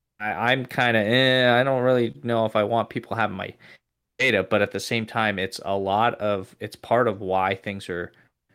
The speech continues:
as cheap as they are. Now, I don't know what the margin is and how much different things would cost if they weren't selling our data, but, um, I mean, if Microsoft wants our data, it's one of the biggest companies in the world. It's gonna get our data. I don't think it, uh,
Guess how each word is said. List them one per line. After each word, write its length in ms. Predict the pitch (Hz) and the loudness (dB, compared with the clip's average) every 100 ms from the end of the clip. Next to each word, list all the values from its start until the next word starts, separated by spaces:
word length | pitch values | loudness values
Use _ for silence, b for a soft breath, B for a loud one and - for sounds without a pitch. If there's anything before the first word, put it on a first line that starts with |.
| _ _ _ - | _ _ _ -10
as 160 | 107 - | -8 -8
cheap 240 | - 110 | -8 -6
as 120 | 104 | -2
they 80 | 104 | 0
are. 160 | 98 110 | 2 2
Now, 160 | 98 | 0
I 140 | 101 127 | 2 2
don't 180 | 120 | 2
know 280 | 101 101 90 - | 0 0 -2 -6
what 340 | 95 98 - | -2 -2 -4
the 80 | 87 | -8
margin 520 | 87 92 95 - 85 | -8 -8 -8 -10 -14
is 260 | 85 87 - | -12 -14 -16
and 160 | 85 - _ _ - | -20 -20 _ _ -8
how 120 | 101 | -6
much 400 | 92 90 - _ | -6 -8 -12 _
different 420 | 90 - 87 - _ _ _ _ _ _ _ - | -10 -10 -14 -18 _ _ _ _ _ _ _ -18
things 160 | - | -14
would 140 | 87 - | -16 -6
cost 420 | - 90 - - | -2 -2 -2 -10
if 100 | - | -12
they 80 | 85 | -10
weren't 240 | 87 - | -10 -10
selling 240 | - 90 | -10 -10
our 80 | 92 | -10
data, 400 | - - 98 98 - | -12 -8 -8 -8 -2
but, 260 | 107 95 - B B B _ | 2 2 -2 B B B _
um, 320 | 98 90 87 - - | -8 -6 -8 -6 0
I 120 | 117 | 2
mean, 220 | 113 104 - B B - | 2 0 -6 B B -2
if 140 | 127 | 2
Microsoft 720 | 127 156 156 - - 139 120 | 2 0 -4 -6 -4 0 0
wants 220 | 110 107 107 | 0 -2 -2
our 40 | |
data, 280 | 95 92 92 | -2 -2 -2
it's 200 | 95 - | -4 -4
one 120 | 107 | -6
of 40 | 101 | -6
the 60 | |
biggest 280 | 101 101 - | -6 -8 -8
companies 420 | - 104 95 92 | -8 -8 -8 -8
in 80 | 92 | -8
the 60 | 90 | -8
world. 380 | 92 92 90 - | -2 -2 -2 -4
It's 180 | 104 - | -6 -4
gonna 180 | 104 92 | -6 -6
get 200 | - 92 | -6 -6
our 100 | 87 | -6
data. 400 | 87 95 92 92 | -8 -6 -4 -4
I 100 | 90 | -2
don't 220 | 107 107 | -2 -2
think 240 | - 101 - | -4 -6 -4
it, 300 | 90 - - | -4 -6 -8
uh, 260 | - 92 | -4 -4